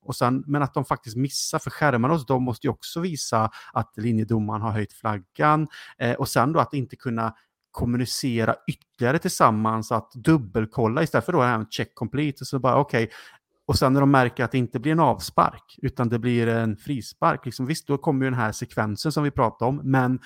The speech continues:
det måste gå under den korta perioden, liksom så här, dubbel... På något sätt s-, kommunicera på ett annat sätt att det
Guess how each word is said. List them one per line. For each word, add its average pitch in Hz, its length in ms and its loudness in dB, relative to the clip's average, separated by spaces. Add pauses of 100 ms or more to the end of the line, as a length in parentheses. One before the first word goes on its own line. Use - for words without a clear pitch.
(500)
det 135 80 -4
måste 156 400 -4
gå 139 440 0 (240)
under 143 220 4
den 127 140 2
korta - 280 -2
perioden, 120 460 0
liksom 120 240 -4
så - 100 -4
här, 110 260 2 (600)
dubbel... 123 500 6 (800)
På - 120 4
något 180 280 0
sätt - 360 -2 (220)
s-, - 140 -10 (520)
kommunicera 147 840 2
på - 120 -2
ett - 180 -6
annat 160 540 2
sätt - 340 -4 (180)
att 147 300 -4
det 135 100 -4